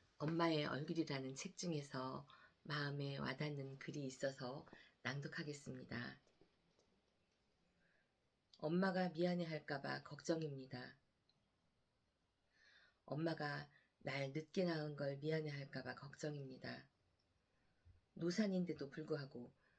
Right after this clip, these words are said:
날 이렇게 건강하게 낳으셨는데 말입니다. 엄마가 날 혼내신 걸 미안해할까봐 걱정입니다. 따뜻한 꾸지람이 명약이 되어 이렇게 철이 들었는데 말이죠.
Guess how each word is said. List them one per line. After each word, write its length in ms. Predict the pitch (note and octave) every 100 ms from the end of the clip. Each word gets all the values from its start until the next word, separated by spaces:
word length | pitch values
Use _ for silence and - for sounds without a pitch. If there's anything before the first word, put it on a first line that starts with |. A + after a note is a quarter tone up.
| _ _
날 220 | - C3
이렇게 400 | C3 C3+ C#3 C3
건강하게 680 | - - D#3+ F3 F3 D#3+ D#3
낳으셨는데 600 | C#3 C3+ D3 D#3+ D3 C#3
말입니다. 760 | B2+ A#2+ B2+ B2+ - A#2+ B2 - _ _ _ _ _ _ _ _ - - _ _ _ _ _ _ _ - _
엄마가 480 | - D#3+ F3+ E3+ D#3+
날 240 | C3 C3
혼내신 460 | C#3 B3 D4+ D4 B3
걸 180 | F#3 D3+
미안해할까봐 760 | C3+ D#3+ F3 E3 D#3 B2+ B2+
걱정입니다. 960 | - - - E3+ D3 C3+ C3+ C3+ C#3 - _ _ _ _ _ _ _ _ _ _ _ _ _ -
따뜻한 460 | A#3 B3 C4 A3+ G3
꾸지람이 680 | A#3+ B3 A#3 F#3+ D#3+ D#3 - _ _ -
명약이 500 | D#3+ E3 F3 E3 C#3+
되어 420 | C3+ C3 B2+ C#3+ _ _ _ -
이렇게 320 | E3+ F3 D#3+
철이 300 | - C#4 C4
들었는데 480 | B3 F3+ D#3 D3 C3+
말이죠. 680 | B2+ C3 - B2 A#2+ C3+